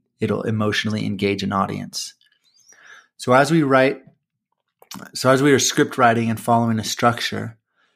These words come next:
keep in mind why it's important. Follow this structure, or following this structure is gonna help you create content quicker. The hero's journey is a structure that relates to all c-, humans across all cultures.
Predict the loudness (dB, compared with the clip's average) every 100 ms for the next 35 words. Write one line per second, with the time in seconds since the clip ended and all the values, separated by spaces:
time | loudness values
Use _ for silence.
0 | _ -6 -2 0 2 2 2 0 -2 -4
1 | -8 -8 -8 -10 -10 -14 _ _ _ 2
2 | 4 6 4 2 0 -2 -2 -2 -2 -6
3 | -8 -12 _ _ _ -4 0 2 2 2
4 | 0 0 -2 -2 -4 -4 -4 -4 -6 -6
5 | -8 -4 -4 -4 -6 -6 -6 -10 -8 -4
6 | -2 -2 -8 -12 _ _ _ _ _ _
7 | _ 0 4 4 4 2 2 2 0 0
8 | 2 2 0 -2 -2 0 0 0 -2 -6
9 | -2 2 2 2 -8 -12 -2 2 2 0
10 | -4 0 0 0 -2 -2 -2 -6 -6 -6
11 | -8 -8 -10